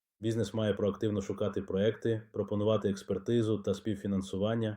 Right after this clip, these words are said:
а також допомагати громадам орієнтуватися у фінансових інструментах, таких як дрім і Прозоро. Працюючи разом,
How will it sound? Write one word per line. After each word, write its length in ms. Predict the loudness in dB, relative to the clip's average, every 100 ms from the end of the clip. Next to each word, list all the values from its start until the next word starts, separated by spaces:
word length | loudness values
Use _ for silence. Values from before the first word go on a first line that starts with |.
| -6
а 100 | -2
також 320 | 0 2 2
допомагати 580 | 0 0 0 0 0 0
громадам 500 | 0 0 2 2 2
орієнтуватися 720 | 2 0 0 0 0 -2 -2
у 100 | -2
фінансових 580 | -2 0 0 0 -4 -4
інструментах, 800 | -8 -6 -2 -2 0 -2 -4 -8
таких 340 | -6 -4 -2
як 180 | -2 -2
дрім 380 | -2 0 0 -2 -8
і 80 | -4
Прозоро. 520 | -2 0 2 0 -2 _
Працюючи 480 | -6 0 2 4 6
разом, 380 | 6 6 4